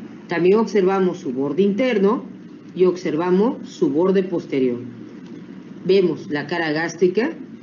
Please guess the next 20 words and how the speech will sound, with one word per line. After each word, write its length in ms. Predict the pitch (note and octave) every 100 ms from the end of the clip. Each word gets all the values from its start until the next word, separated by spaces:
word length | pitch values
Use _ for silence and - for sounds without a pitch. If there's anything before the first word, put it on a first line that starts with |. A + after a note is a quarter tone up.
| - - - - - -
la 260 | C#3 D3+ D3+
cara 280 | F3+ F3 D#3+
renal 500 | D3 C#3+ F3+ A#3 D4+ - - - - - -
y 140 | F3+
la 140 | D#3 C3+
cara 400 | F3+ G3 G#3+ G#3+ D3+
diafragmática. 840 | F3+ F#3+ F#3+ C3 D3+ C#3+ B2+ - - - - - - - -
La 100 | F#3+
estructura 560 | F#3+ G3+ F#3 A#3+ D#4
que 140 | B3+ F#3+
vemos 360 | F#3 F3 E3
que 120 | -
está 160 | D3+ F#3+
en 80 | F#3
la 100 | G#3
superficie 920 | G3 G3 A3 A#3+ G#3+ - F#3 F#3+ - - - -
corresponde 600 | - F#3 F3+ - G#3+ A#3 B3+
a 40 |
la 180 | G3+ -
cápsula 460 | G#3+ G#3 - G#3